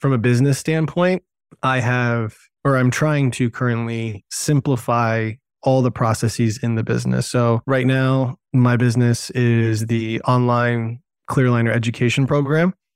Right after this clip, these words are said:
And a big arm of that is supporting the doctors in the program, but then also creating content on social media to provide free value for people. So I'm working on simplifying the content creation part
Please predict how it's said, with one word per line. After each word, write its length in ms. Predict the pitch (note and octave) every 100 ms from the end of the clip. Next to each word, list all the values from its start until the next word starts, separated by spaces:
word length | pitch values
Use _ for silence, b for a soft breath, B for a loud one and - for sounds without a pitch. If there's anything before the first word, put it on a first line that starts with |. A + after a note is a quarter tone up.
| -
And 60 | C3
a 60 |
big 440 | A2+ G2+ D3+ D3+ C3+
arm 300 | A#2+ C3 C3
of 120 | A2
that 360 | A#2 A2 A2 -
is 680 | B2 A#2 A2+ A2+ G#2+ - -
supporting 540 | - - C#3+ C#3+ C#3+ D3
the 60 |
doctors 360 | C#3 C3+ D3+ C3
in 80 | C#3
the 80 | C3+
program, 500 | C#3+ C#3+ D3 D3 C#3+
but 100 | B2
then 140 | A#2 -
also 280 | A#2+ - A#2+
creating 480 | - - A#2+ A#2 A2
content 560 | - A2+ G#2+ A2+ G#2+ -
on 120 | A2+
social 320 | B2 A2+ A#2
media 480 | A2+ A#2 A2 G#2+ G2+ -
to 100 | A#2
provide 560 | A#2 A2+ A2 G#2+ G#2+ - _
free 180 | - B2+
value 500 | A2+ A2 A2 A2 A2
for 520 | - - A2+ A#2 A2+
people. 420 | A2 A#2+ B2 - b b b -
So 600 | - C3+ B2 A#2 A2+ - B2+
I'm 400 | C#3+ D#3 D3+ A#2+
working 420 | B2+ A#2+ B2 B2 A#2+
on 420 | A#2 A2+ A2 -
simplifying 880 | - E3+ F3+ F#3 - G#2+ G#2 G#2+ C3+ - _
the 80 | A2+
content 400 | D3+ D#3+ C#3+ A2+
creation 400 | A2+ G#2 G#2 G2
part 320 | G#2 G#2+